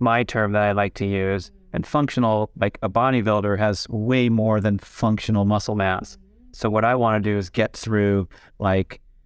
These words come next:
um, my twenty-mile hike coming up next month, or my, uh, track meet where I wanna run fast around the track, and I wanna do this goal and that goal. And if people have more reasonable goals, like, I wanna, uh,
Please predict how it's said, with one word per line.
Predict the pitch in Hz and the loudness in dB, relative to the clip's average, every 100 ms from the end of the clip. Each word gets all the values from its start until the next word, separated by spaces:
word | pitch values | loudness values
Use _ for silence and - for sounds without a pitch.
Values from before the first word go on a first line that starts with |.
| - - | -16 -4
um, | 101 98 95 95 - | -2 -2 -2 -6 -8
my | - 101 | -2 -2
twenty-mile | 98 - 117 104 104 101 | -2 -2 0 2 2 2
hike | 98 - 110 92 - | 0 -2 -2 -2 -6
coming | - 101 95 | -6 -2 0
up | 95 - | -2 -2
next | 98 - | -4 -4
month, | - 95 85 82 - | -2 -2 -2 -6 -4
or | 98 98 | -2 0
my, | 101 95 92 92 | 0 0 -2 -4
uh, | - 95 - | -4 -4 -4
track | - 110 110 - | -4 -2 -2 -2
meet | 104 95 | -4 -2
where | 101 | -2
I | 95 | 0
wanna | 98 95 | 0 0
run | 101 101 | -2 -2
fast | 98 98 95 - | -4 -2 -2 -4
around | 98 95 92 | -2 -2 -2
the | 87 | -4
track, | - 104 98 95 - - - | -2 0 0 -4 -10 -20 -8
and | 95 | -4
I | 92 | -2
wanna | 98 98 | 0 -2
do | 90 95 | -2 0
this | 104 98 | 0 -2
goal | - 98 95 | -2 -2 0
and | 98 | 0
that | 120 - | 0 -2
goal. | 98 104 | -4 -4
And | 107 | -6
if | - | -4
people | 113 107 | -2 -2
have | 101 101 92 - - - _ _ | 0 0 0 -6 -20 -20 _ _
more | - 110 110 | -4 0 0
reasonable | 104 107 123 101 98 | 0 0 0 -2 -2
goals, | 101 98 135 | 0 0 0
like, | 117 110 | -4 -2
I | |
wanna, | 139 131 117 - - | 0 0 0 -6 -14
uh, | - | -10